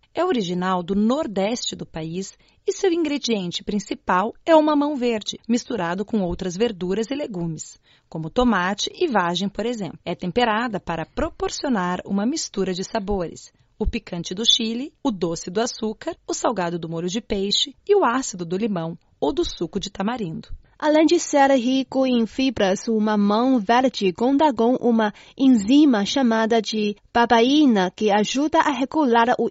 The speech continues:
Speaker 2: intestino e evitar problemas relacionados a ele, como o aparecimento de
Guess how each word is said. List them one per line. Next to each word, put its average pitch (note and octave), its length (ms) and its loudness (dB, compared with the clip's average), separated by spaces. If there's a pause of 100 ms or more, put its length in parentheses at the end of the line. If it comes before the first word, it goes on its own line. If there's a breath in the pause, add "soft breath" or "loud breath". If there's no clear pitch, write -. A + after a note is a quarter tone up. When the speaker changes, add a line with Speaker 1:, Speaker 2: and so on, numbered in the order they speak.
Speaker 2:
intestino B3+ 960 2 (140)
e G#3+ 260 -6
evitar A3+ 640 0
problemas G#3+ 640 0
relacionados G#3+ 880 -2
a B3 200 0
ele, F3+ 300 -4 (180)
como B3+ 340 4
o - 100 4
aparecimento B3 800 2
de - 180 -6